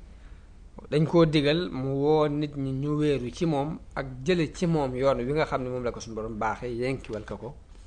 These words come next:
mu di ci jubbanti nit ñi, di leen ci gindi, di leen woon yoon woo xam ne yiwu àdduna ak àllaaxira mën na caa génne. Noonu la sëriñ bi sooboo ànd ak ñi ko topp di leen tarbiya,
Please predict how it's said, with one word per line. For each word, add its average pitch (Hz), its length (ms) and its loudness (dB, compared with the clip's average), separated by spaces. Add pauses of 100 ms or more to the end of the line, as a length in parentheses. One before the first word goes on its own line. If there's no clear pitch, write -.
(320)
mu 117 160 -8
di 110 80 -8
ci 113 300 -8 (100)
jubbanti 143 380 0
nit 117 120 -4
ñi, 107 140 -6
di 120 100 -16
leen 104 140 -8
ci - 100 -14
gindi, 107 220 -6
di 98 80 -16
leen 101 140 -6
woon 104 160 -6
yoon 98 140 -8
woo 92 100 -4
xam 104 160 -8
ne 123 60 -8
yiwu 113 280 -6
àdduna 123 300 -8
ak 107 60 -8
àllaaxira 98 260 -8
mën 98 100 -10
na 95 80 -12
caa 101 140 -8
génne. 120 200 -4 (3000)
Noonu 156 160 4
la 180 60 6
sëriñ 175 240 2
bi 165 80 4
sooboo 165 600 6
ànd 156 380 4
ak 165 120 4 (280)
ñi 147 300 -2
ko 165 140 2
topp 156 420 -2 (240)
di 147 100 0
leen 147 220 0
tarbiya, 135 420 -2